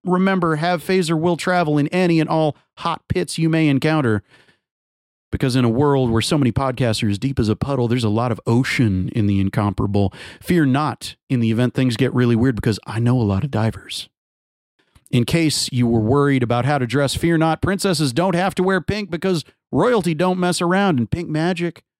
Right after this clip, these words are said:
thanks to Annette, is everywhere. At the end of the night, you will muse, "I guess I like people?" And if anybody makes you feel old by mentioning something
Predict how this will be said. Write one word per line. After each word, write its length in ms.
thanks 220
to 140
Annette, 420
is 160
everywhere. 640
At 80
the 120
end 120
of 40
the 60
night, 300
you 180
will 300
muse, 480
"I 120
guess 240
I 100
like 320
people?" 400
And 140
if 60
anybody 340
makes 260
you 80
feel 300
old 320
by 100
mentioning 400
something 460